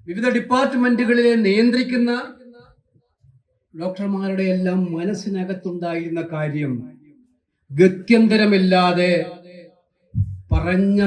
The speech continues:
സാഹചര്യം ഉണ്ടാക്കിയ ഡോക്ടർ ഹസൻ. എനിക്കറിയാം, ഞാൻ ആലപ്പുഴയിലെ എം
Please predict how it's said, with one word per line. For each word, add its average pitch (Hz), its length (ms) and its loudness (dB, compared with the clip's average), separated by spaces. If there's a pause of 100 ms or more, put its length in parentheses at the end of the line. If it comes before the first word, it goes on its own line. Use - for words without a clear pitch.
(120)
സാഹചര്യം 165 580 0
ഉണ്ടാക്കിയ 156 420 -2 (100)
ഡോക്ടർ 143 260 -6 (520)
ഹസൻ. 131 260 -6 (2750)
എനിക്കറിയാം, 247 480 2 (100)
ഞാൻ 220 160 2 (2500)
ആലപ്പുഴയിലെ 208 560 0 (100)
എം 202 60 4